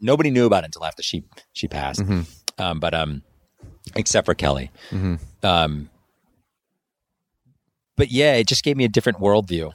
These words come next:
Speaker 1: Like, I
Speaker 2: Mm-hmm.
Speaker 1: think, I think maybe the silver lining is, is, like, I have that different worldview now. And, and I, you know, the, the, could I have done anything differently?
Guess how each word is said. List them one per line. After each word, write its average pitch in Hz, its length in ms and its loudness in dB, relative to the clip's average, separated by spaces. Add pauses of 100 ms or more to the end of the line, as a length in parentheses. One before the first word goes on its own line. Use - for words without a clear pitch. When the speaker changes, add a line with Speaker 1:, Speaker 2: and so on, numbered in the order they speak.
(120)
Speaker 1:
Like, 92 240 -2
I 90 80 2
Speaker 2:
Mm-hmm. 92 100 0
Speaker 1:
think, 92 200 0 (200)
I 87 80 -2
think 92 180 0
maybe 95 200 2
the - 80 -2
silver 90 360 2
lining 87 360 2
is, 76 140 -6
is, - 100 -10
like, 82 140 0
I 80 80 2
have 92 200 -4
that 82 160 -2
different - 260 -8
worldview 80 400 0
now. 78 280 0
And, 82 180 0
and 82 140 2
I, 80 240 2 (600)
you - 100 -2
know, 78 100 4
the, 73 420 2 (120)
the, 73 320 2 (840)
could 104 160 -2
I 90 100 2
have 76 120 -4
done 98 180 2
anything 101 300 2
differently? 95 720 -6